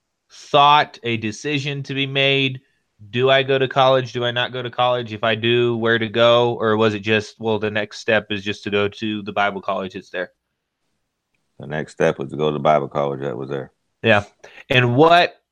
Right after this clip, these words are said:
Speaker 1: what did you decide to major in?
Speaker 2: Well, let's see. There was four majors: nursing, pastoral, missionary, and music.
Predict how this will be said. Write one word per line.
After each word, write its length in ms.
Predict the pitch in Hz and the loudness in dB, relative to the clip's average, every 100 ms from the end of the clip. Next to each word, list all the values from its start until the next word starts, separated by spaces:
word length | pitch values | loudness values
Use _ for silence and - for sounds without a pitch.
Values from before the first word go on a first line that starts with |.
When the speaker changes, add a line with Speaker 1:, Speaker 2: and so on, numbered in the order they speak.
| _ - | _ 0
Speaker 1:
what 200 | 123 131 | 4 4
did 140 | 127 | 2
you 80 | 135 | -2
decide 400 | 120 - 123 120 | -2 2 2 2
to 60 | 104 | 0
major 380 | 107 107 104 | -2 -2 -4
in? 200 | 98 - _ _ _ - _ _ _ _ _ _ _ _ _ _ _ _ _ _ _ _ _ _ - | -8 -14 _ _ _ -20 _ _ _ _ _ _ _ _ _ _ _ _ _ _ _ _ _ _ -14
Speaker 2:
Well, 360 | 82 85 113 123 | -4 2 2 2
let's 180 | 98 - | -2 -2
see. 200 | - 85 | -2 0
There 180 | 85 92 | 2 0
was 180 | 87 - | 0 -4
four 260 | - 117 | -2 -2
majors: 580 | 110 95 73 67 - - _ _ - | 0 -2 -4 -12 -16 -20 _ _ -6
nursing, 500 | 87 101 - 120 123 _ _ _ _ _ _ _ _ _ _ _ - | -4 -4 -6 -10 -14 _ _ _ _ _ _ _ _ _ _ _ -2
pastoral, 800 | 98 107 - 107 98 87 90 104 _ _ _ _ _ _ - | 2 2 -2 -4 -4 -4 -8 -14 _ _ _ _ _ _ -12
missionary, 720 | 95 113 - 85 80 78 92 _ _ _ _ _ _ - | -8 -8 -10 -12 -12 -14 -16 _ _ _ _ _ _ -12
and 160 | 90 | -8
music. 360 | 104 131 82 | -6 -6 -8